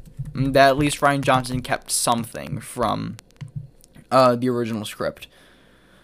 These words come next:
So, that's all the news for this week. Um, now, for the back half of the podcast, we got the end of Rebels, or en-, end of Resistance Season One.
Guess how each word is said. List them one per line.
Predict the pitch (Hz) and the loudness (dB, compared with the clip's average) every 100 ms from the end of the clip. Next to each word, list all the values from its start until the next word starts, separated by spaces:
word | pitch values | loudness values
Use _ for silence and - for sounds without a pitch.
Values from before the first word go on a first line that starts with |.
| _ _ _ _ _ _ _ _ | _ _ _ _ _ _ _ _
So, | - - 180 170 160 | -2 4 6 6 6
that's | 185 226 | 4 4
all | 226 | 0
the | 175 | 0
news | 196 | -2
for | - | -4
this | 135 - | -4 -4
week. | 147 160 - - _ - - - - | -4 -6 -10 -20 _ -20 -20 -2 4
Um, | 156 147 143 143 143 131 _ - _ _ _ _ _ - | 6 6 4 -2 -6 -8 _ -20 _ _ _ _ _ -4
now, | 160 147 165 165 123 - - | 2 4 4 2 -4 -12 -14
for | 131 | 0
the | |
back | 143 143 - | 4 4 2
half | 151 | -4
of | - | -2
the | |
podcast, | 143 147 170 156 - | -2 0 -2 -4 -2
we | |
got | 127 120 117 120 - | 0 2 2 -2 -6
the | 123 110 - - _ _ _ _ _ _ _ _ _ | -6 -6 -12 -20 _ _ _ _ _ _ _ _ _
end | - 165 175 | -2 2 2
of | 120 | 0
Rebels, | 107 98 67 82 - - | -2 -4 -6 -8 -10 -2
or | 135 127 | 0 2
en-, | 147 | 0
end | - 156 | -2 -2
of | |
Resistance | 139 127 131 147 - | -2 -2 -2 -4 -4
Season | 143 131 113 | -2 -2 -2
One. | 117 131 110 | -4 -4 -6